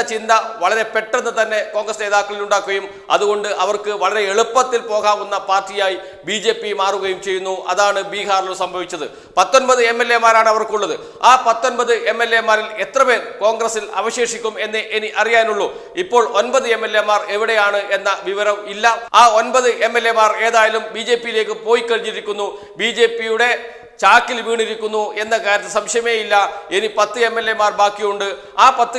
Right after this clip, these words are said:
എം എൽ എമാരെ കുറിച്ചും കൃത്യമായ വിവരമില്ല എന്ന സൂചനകളാണ് വരുന്നത്. അത്തരം വാർത്തകളാണ് ബീഹാറിൽ നിന്ന് വരുന്നത്. യോഗത്തിൽ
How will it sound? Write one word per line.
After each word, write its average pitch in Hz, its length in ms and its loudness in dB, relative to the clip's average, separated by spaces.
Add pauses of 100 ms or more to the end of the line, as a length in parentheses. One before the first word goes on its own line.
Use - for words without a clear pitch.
എം 220 140 -2
എൽ 220 120 -2
എമാരെ 214 340 0
കുറിച്ചും 202 380 -4
കൃത്യമായ 214 380 0 (100)
വിവരമില്ല 208 460 -2 (340)
എന്ന 214 140 -2 (160)
സൂചനകളാണ് 208 640 0
വരുന്നത്. 196 360 -4 (340)
അത്തരം 220 280 0
വാർത്തകളാണ് 202 560 2
ബീഹാറിൽ 202 340 0
നിന്ന് 190 180 -8
വരുന്നത്. 190 320 -4 (400)
യോഗത്തിൽ 208 320 4